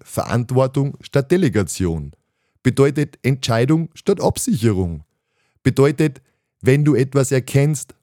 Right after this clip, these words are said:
musst du handeln, nicht weiterverweisen. Doch Pflege hat sich angewöhnt, Verantwortung nach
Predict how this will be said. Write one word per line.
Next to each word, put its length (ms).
musst 220
du 140
handeln, 600
nicht 340
weiterverweisen. 1080
Doch 160
Pflege 240
hat 80
sich 180
angewöhnt, 580
Verantwortung 800
nach 200